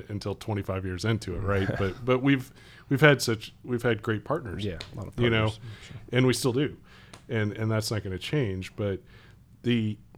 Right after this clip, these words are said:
Speaker 1: you know, Gary's role, Gary has a experience working for all sides of the equation. So he's, he's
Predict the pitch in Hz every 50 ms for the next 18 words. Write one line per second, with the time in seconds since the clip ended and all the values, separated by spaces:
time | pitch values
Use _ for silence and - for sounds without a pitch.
0 | - - - - - 139 135 127 117 123 160 190 240 262 220 160 127 117 123 123
1 | 123 123 123 120 120 120 117 117 - 131 127 135 139 135 139 135 127 - 113 107
2 | - - - - 120 110 - - - - 127 120 117 117 113 107 - - 113 104
3 | - 120 107 98 - - 101 95 95 - - - - - - - - - - -
4 | - - - - - - - - - - - - 123 123 117 - - 120 110 110
5 | 110 104 98 101 - - - - - - - - - - 110 101 110 107 101 95
6 | 87 - - 110 101 95 90 - - 104 104 101 - - 107 104 98 95 107 107
7 | 101 95 - - - - - - - - - - - 113 107 98 98 -